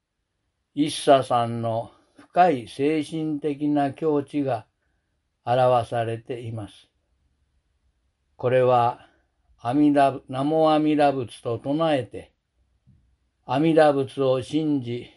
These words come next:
頼りとするという意味であり、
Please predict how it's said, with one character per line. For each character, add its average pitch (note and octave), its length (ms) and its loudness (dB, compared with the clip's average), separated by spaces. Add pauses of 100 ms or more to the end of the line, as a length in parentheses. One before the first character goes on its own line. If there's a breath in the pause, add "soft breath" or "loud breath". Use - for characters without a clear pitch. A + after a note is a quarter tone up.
(280)
頼 F3 320 4
り B2 160 -6
と A2 140 -12
す - 160 -16
る A2+ 240 -10 (540)
と C#3+ 140 0
い D3+ 140 4
う E3 220 2
意 E3 120 -4
味 D3 200 0
で A2+ 200 -6
あ C3 140 -6
り、 A2 180 -14